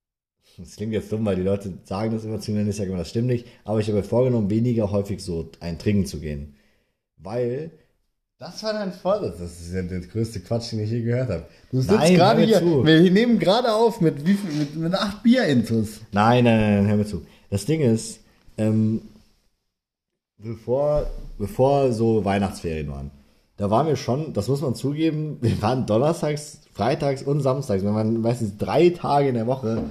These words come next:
Speaker 1: auf irgendeine Weise unterwegs.
Speaker 2: Ah, das ist Wochenende.
Speaker 1: Ja, ich weiß, ich hab's auch enjoyed, aber ich quasi, das ist ein gezwungener Jahresvorsatz, weil ich hab kein Geld dafür, das zu machen.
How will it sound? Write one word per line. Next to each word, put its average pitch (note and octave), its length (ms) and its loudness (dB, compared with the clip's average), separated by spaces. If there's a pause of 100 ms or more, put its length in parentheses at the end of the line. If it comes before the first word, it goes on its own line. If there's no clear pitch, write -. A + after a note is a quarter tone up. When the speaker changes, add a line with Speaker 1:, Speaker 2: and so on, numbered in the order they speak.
(380)
Speaker 1:
auf G2+ 220 -10
irgendeine C#3+ 560 4
Weise A#2+ 500 2
unterwegs. F#2 580 -2
Speaker 2:
Ah, G2+ 160 -6
das A#2+ 160 0
ist C#3+ 320 0
Wochenende. G#2+ 800 0 (640)
Speaker 1:
Ja, D3+ 180 4
ich F#3 100 0
weiß, F3 180 2
ich F3+ 80 2
hab's D3+ 140 0
auch D3+ 60 -6
enjoyed, B2+ 420 4 (260)
aber A2+ 460 2 (320)
ich - 240 -8
quasi, A2+ 240 0
das G#2+ 80 -4
ist A#2+ 80 -6
ein A2 140 0
gezwungener D3 500 2
Jahresvorsatz, A2 680 0
weil G2+ 80 2
ich G#2+ 100 -4
hab A#2 80 -2 (220)
kein F#2+ 220 -2
Geld E3 320 4
dafür, D2+ 480 -8
das D#2 200 -14
zu F#2+ 100 -6
machen. G2+ 280 -2